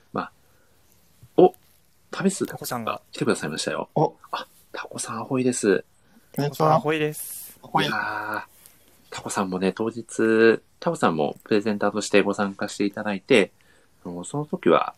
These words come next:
Speaker 1: あの、アルライターのヨネさんを、いや、素晴らしいプレゼンでご紹介していただいたんですけど、江口さん、あの、アーカイブで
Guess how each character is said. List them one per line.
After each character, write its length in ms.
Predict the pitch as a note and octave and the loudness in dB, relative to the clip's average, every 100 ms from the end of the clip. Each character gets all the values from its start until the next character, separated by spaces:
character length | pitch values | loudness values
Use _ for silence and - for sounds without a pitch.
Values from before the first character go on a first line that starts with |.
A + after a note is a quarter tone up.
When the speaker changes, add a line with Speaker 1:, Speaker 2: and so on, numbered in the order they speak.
| _ - | _ -20
Speaker 1:
あ 80 | - | -18
の、 260 | - - G#2+ | -14 -10 -4
ア 20 | |
ル 60 | A2+ | -2
ラ 80 | B2+ | 0
イ 40 | |
タ 100 | F2 | -2
ー 20 | |
の 60 | D2+ | -2
ヨ 140 | G2+ | -2
ネ 100 | D#3 | -2
さ 140 | - - | -4 -8
ん 40 | |
を、 180 | C#2+ - _ _ _ _ _ _ _ _ _ _ _ _ _ _ - | -10 -12 _ _ _ _ _ _ _ _ _ _ _ _ _ _ -12
い 40 | |
や、 60 | - | -8
素 140 | - | -6
晴 80 | A#2+ | -4
ら 80 | C#3+ | -2
し 120 | - | -2
い 60 | C#3 | -2
プ 80 | |
レ 60 | G2 | -2
ゼ 140 | F#2 | 0
ン 60 | E2 | 0
で 200 | E2+ E2 - | 0 0 -6
ご 120 | - - | -12 -6
紹 160 | G2+ | -4
介 220 | F#2+ G2 | -2 -4
し 60 | - | -2
て 60 | G2 | -2
い 60 | |
た 100 | G2 | 0
だ 80 | G2 | 0
い 80 | F#2+ | -2
た 100 | E2+ | -4
ん 60 | E2 | -8
で 80 | |
す 100 | E2 | -10
け 80 | F#2 | -10
ど、 160 | - - | -10 -8
江 100 | F3+ | -6
口 140 | G#3+ | -6
さ 140 | - G2 | -2 -2
ん、 120 | F2 | -2
あ 40 | |
の、 300 | F2 F2 - - | -6 -10 -12 -10
ア 140 | A#2+ | -8
ー 20 | |
カ 140 | - C#3 | -6 -8
イ 60 | |
ブ 100 | C3 | -4
で 320 | C3+ C3 B2+ | 0 2 2